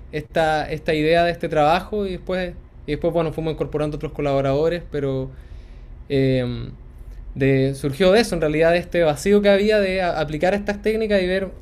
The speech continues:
eh, respuestas, eh, en, en lo que es la evolución humana. Así que ahí les voy a presentar, pero yo lo, lo, lo hice sin ser como antropólogo de base, soy biólogo, pero, eh, pero uno, pe-, y biólogo y, y,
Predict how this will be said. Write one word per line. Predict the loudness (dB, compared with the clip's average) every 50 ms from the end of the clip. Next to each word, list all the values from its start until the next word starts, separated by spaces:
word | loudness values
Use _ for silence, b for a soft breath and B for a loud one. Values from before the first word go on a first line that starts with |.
| -10 -6
eh, | -4 -4 -2 -2
respuestas, | -4 -6 -6 -2 -2 -2 -2 -2 -4 -4 -2 -2 -4 -4 -6
eh, | -6 -6 -4 -4 -6 -8 -10 -12 -12 -8
en, | -8 -6 -6 -6
en | -4 -4
lo | -4 -2
que | -2
es | -2
la | -2 0
evolución | -2 -2 -4 -4 -6 -8
humana. | -8 -8 -10 -10 -12
Así | -10 -10 -8 -6
que | -4 -4 -4 -6 B B B B B B B B B -14 -6
ahí | -4 -2 -2 0
les | 0 -2 -2 -4 -6 -10 -14 -8
voy | -2 0 2
a | 2
presentar, | 0 -2 -4 -2 -2 0 2
pero | 4 2 4
yo | 4 4 4 4 2 0 -4
lo, | -2 0 0 0 0 -4
lo, | -8 -10 -10 -8 -2
lo | 0 0
hice | 0 0 -2 -2
sin | 2 2 2 2
ser | 4 4 4 4 4
como | 2 0 2 2
antropólogo | 2 2 0 0 2 4 4 4 4 4 4 4
de | 4
base, | 4 4 2 0 -8
soy | -6 -6 -6
biólogo, | 2 6 6 8 8 6 4 2 0 -6 B B B B B B B B B B B B -18 -16 -18 -12 -2
pero, | 0 2 4 4 4 4 4 2 2
eh, | 0 0 0 2 2 0 0 0 0 -2 -4 -6 -8 -14 -20 -18 -16 -6 -2
pero | 0 0 2
uno, | 2 2 2 2 0 -2 -2 -2
pe-, | -2 -2 0 0
y | -2 0 0 -2 -4 -2
biólogo | 2 4 4 4 4 4 2 4 2 2 2 0
y, | -2 -2 -2
y, | -2 -2 -2 -2 0 -2